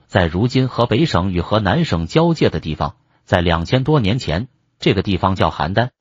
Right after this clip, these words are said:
而如今这个地方依然叫邯郸。当时的黄河就在邯郸附近经过，而黄河也就是分割河南与河北的那条河。为了击退齐国与魏国的联军，赵肃侯挖开了黄河大堤，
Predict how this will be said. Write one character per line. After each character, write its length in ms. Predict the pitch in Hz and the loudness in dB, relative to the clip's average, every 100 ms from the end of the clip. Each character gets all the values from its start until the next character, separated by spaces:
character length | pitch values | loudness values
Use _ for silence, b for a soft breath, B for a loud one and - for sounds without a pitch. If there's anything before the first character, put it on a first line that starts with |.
| _ | _
而 140 | 110 110 | 0 2
如 160 | 110 | 2
今 240 | 123 151 156 _ _ _ | 2 0 -2 _ _ _
这 160 | 247 | 0
个 80 | 143 | 0
地 160 | 104 95 | 0 0
方 260 | 92 90 - | 0 -2 -4
依 140 | 170 | -4
然 200 | 175 107 | 0 0
叫 160 | 110 85 | 0 -2
邯 300 | - 80 131 | -2 -2 0
郸。 160 | 151 156 _ _ _ | -2 -4 _ _ _
当 240 | 143 156 | -2 0
时 160 | 135 107 | 0 0
的 100 | 127 | 0
黄 320 | - 90 190 | -2 0 0
河 300 | - 85 147 - | 0 -2 -2 -4
就 180 | - 98 | -2 -2
在 140 | 85 | -2
邯 320 | - 85 120 | -4 0 0
郸 140 | 147 143 | 0 -2
附 200 | - 98 | -2 -4
近 200 | 90 80 | -2 -4
经 180 | - 160 | -4 -4
过， 180 | 147 - _ _ b | -4 -8 _ _ b
而 140 | 107 123 | 0 0
黄 340 | - 95 196 | 2 2 2
河 160 | - 131 | 2 0
也 260 | 101 82 | 0 -2
就 140 | 80 113 | -2 -2
是 140 | 85 | -4
分 280 | - 165 165 | 0 2 2
割 160 | 156 | 2
河 260 | 139 - 117 | -2 -2 0
南 240 | 101 113 | 2 0
与 100 | 110 | -2
河 320 | 85 - 120 190 | -6 -2 0 0
北 180 | 78 | -2
的 100 | 71 | -4
那 140 | 127 101 | -4 -4
条 260 | - 82 | -4 -4
河。 260 | 131 73 - _ _ - | -4 -8 -12 _ _ -2
为 140 | 98 | 0
了 100 | 85 | 0
击 200 | - 147 | -2 -2
退 200 | 151 90 | 0 -2
齐 300 | - - 175 | -4 -2 0
国 220 | 160 104 | 2 0
与 140 | 98 87 | 0 -2
魏 260 | 180 147 | 0 0
国 180 | 87 85 | 0 -4
的 100 | 85 | -4
联 220 | 76 110 | -4 -2
军， 200 | 160 175 - _ _ - | 0 -2 -2 _ _ -2
赵 240 | 113 85 | 0 0
肃 140 | 87 80 | -4 -4
侯 160 | 85 | -4
挖 280 | 110 156 160 | -2 -2 -2
开 140 | - 87 | -2 -6
了 100 | 76 | -6
黄 320 | - 82 139 | -2 0 0
河 160 | 80 | -2
大 180 | 80 67 | -4 -6
堤， 200 | 67 76 | -8 -14